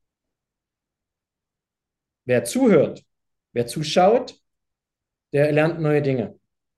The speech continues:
Wer macht, schafft neue Dinge mit den Händen. Deswegen benutze deine Körperteile in dem Verhältnis, wie du sie hast.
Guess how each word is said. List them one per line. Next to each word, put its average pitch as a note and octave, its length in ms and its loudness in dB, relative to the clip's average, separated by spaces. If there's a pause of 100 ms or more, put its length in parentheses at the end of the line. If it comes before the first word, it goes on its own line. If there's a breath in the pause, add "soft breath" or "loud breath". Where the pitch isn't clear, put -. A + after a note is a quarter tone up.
(1040)
Wer B2+ 240 -2
macht, E3 640 -2 (420)
schafft - 480 -6
neue B2 240 0
Dinge G#2 320 -10 (1200)
mit A#2+ 120 -8
den A#2 100 -2
Händen. A#2 400 -8 (1200)
Deswegen D3+ 680 -2 (160)
benutze F3 440 0
deine F#3 220 2
Körperteile F#3+ 600 0
in C#3 160 -4
dem D3+ 180 -2
Verhältnis, D3 540 -2
wie C3 100 -8
du A#2 80 -6
sie A2+ 160 -2
hast. D3+ 340 -4